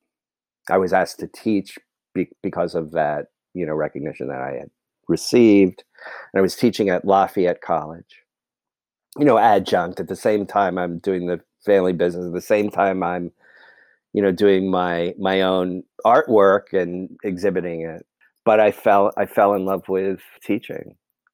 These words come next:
And over, over the years, I've become more passionate about the teaching. And I,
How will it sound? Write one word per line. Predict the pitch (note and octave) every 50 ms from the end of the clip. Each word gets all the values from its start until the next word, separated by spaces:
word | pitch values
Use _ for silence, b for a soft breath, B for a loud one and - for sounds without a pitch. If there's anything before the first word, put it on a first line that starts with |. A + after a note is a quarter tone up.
| _ _ _ _ _
And | G2+ G2 F#2 F2+ E2+ F2 -
over, | - G#2 G2+ F#2+ F2+ G2 F#2+ G2+ - -
over | G#2 F#2+ F#2+ F#2 G2 F#2+ F#2+ F#2 G2 - _ -
the | G2+ F#2 E2+ G#2 G2+
years, | G2 G2 G#2 G#2+ A#2 B2+ C#3 C3+ A#2+ G#2 G#2 G#2 G#2 G2+ G2 - - _ _ _ _ _ _ _ _ _ _ _ _ _ _ _ _
I've | G#2+ G#2+ G2+ G2 F#2+ F2+ F2+ F#2 G2 F2+ - - - _ _ _ _ _ - - _ _ _
become | - A2 - G#2 G#2 G2+
more | A2 B2+ D3+ D3
passionate | - - D#2+ D#2 D#2+ - - - D2+ D2+ D2+
about | D#2 - D2+ D2+ D2+ D2+ C#2+ - - _ _ _ _ _ _ _ _ _ _ _ _ _ -
the | G2
teaching. | - - F2+ F2 E2 - - G#1+ C2 - - _ _ b b b b b b b b b b b b _ -
And | G#2+ G#2 G#2 G2+ F#2 F#2+
I, | F#2 F#2+ G2